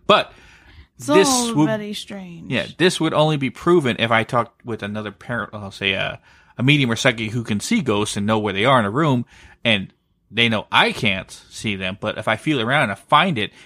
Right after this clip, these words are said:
Speaker 1: and they're like, "Holy shit, how do you know he was there?" Right? Then I know,
Speaker 2: Yeah.
Speaker 1: well, it's, it's, it's, it's real. Otherwise, it's just, you know, my
Speaker 2: Hokey
Speaker 1: head.
Speaker 2: pokey, yeah. <sighs>
Speaker 1: Now.
Speaker 2: <laughs> People are probably like, "Oh my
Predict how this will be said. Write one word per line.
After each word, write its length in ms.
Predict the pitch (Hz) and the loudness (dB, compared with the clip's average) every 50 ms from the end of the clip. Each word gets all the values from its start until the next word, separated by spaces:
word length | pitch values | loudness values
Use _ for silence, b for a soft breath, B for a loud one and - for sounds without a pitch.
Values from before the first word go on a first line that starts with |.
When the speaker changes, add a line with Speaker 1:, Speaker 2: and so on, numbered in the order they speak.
| B _ | B _
Speaker 1:
and 100 | - 117 | -2 0
they're 80 | 131 123 | 2 2
like, 120 | 113 95 | 2 0
"Holy 220 | - - 160 156 139 | -2 -4 -4 -4 -4
shit, 200 | - - - 123 | -4 -6 -6 -2
how 120 | 131 151 | 0 0
do 40 | 147 | 0
you 60 | 147 | 0
know 100 | 147 147 | 0 -2
he 100 | 139 139 | -2 -2
was 120 | 131 120 135 | -4 -4 -4
there?" 160 | 151 127 - _ _ _ - | -4 -6 -6 _ _ _ 0
Right? 200 | 131 151 160 b b b b b _ | 2 2 2 b b b b b _
Then 140 | 180 190 190 | 2 2 4
I 60 | 175 | 4
know, 200 | 170 170 160 139 120 | 4 4 4 2 2
Speaker 2:
Yeah. 60 | 123 - - | -2 -4 -2
Speaker 1:
well, 200 | 151 147 120 98 | 2 2 2 2
it's, 140 | 90 - - | 0 -4 -8
it's, 180 | - 110 - - | -14 -12 -10 -10
it's, 260 | 107 - - - _ _ - | -10 -12 -14 -20 _ _ -18
it's 140 | 110 - - | -14 -8 -4
real. 240 | 117 107 - - - _ _ _ - | -4 -4 -4 -6 -12 _ _ _ 2
Otherwise, 360 | 123 123 120 117 117 107 110 | 2 4 6 6 4 4 2
it's 100 | 98 - | -4 -10
just, 220 | 110 104 - - _ _ _ _ _ _ _ _ _ _ - - - - - _ - | -10 -10 -10 -12 _ _ _ _ _ _ _ _ _ _ -20 -20 -20 -20 -20 _ -8
you 60 | 262 - | -6 -4
know, 60 | 98 | -4
my 80 | 98 - | -2 -2
Speaker 2:
Hokey 80 | 113 104 | -2 -2
Speaker 1:
head. 80 | 95 | -2
Speaker 2:
pokey, 360 | - 101 98 - - - - 196 | -4 -6 -12 -16 -20 -20 -20 -18
yeah. 220 | 185 180 175 180 180 - _ _ b b b b b b b b b b b b b _ _ _ _ _ _ _ _ _ _ _ _ _ _ _ _ _ _ _ _ _ _ _ _ _ | -18 -18 -16 -18 -18 -20 _ _ b b b b b b b b b b b b b _ _ _ _ _ _ _ _ _ _ _ _ _ _ _ _ _ _ _ _ _ _ _ _ _
<sighs> 1200 | - 330 349 320 269 240 202 185 190 - - - - - - - - - _ _ _ _ _ _ _ - | 0 2 4 4 4 2 0 -2 -6 -10 -14 -14 -14 -14 -14 -14 -16 -20 _ _ _ _ _ _ _ 4
Speaker 1:
Now. 220 | 180 165 110 - - _ _ _ _ | 4 4 4 0 -6 _ _ _ _
Speaker 2:
<laughs> 220 | _ _ - - | _ _ -8 -2
People 600 | - 247 226 214 285 294 262 220 247 269 262 254 | 0 2 4 6 6 6 6 4 2 0 0 0
are 140 | 240 226 214 | 0 0 0
probably 260 | 214 214 214 202 208 | 0 -2 -2 0 0
like, 200 | 202 190 180 B B B B B B 269 202 170 - | -2 -2 -4 B B B B B B -12 -12 -10 -4
"Oh 600 | - 180 190 185 185 185 190 196 208 220 214 208 B B B B - - _ | 0 2 4 6 6 6 4 4 4 2 2 -2 B B B B -20 -14 _
my 760 | - 170 170 165 160 156 151 151 151 156 165 170 180 190 | -6 -4 -2 0 0 0 0 0 -2 -2 -4 -6 -8 -10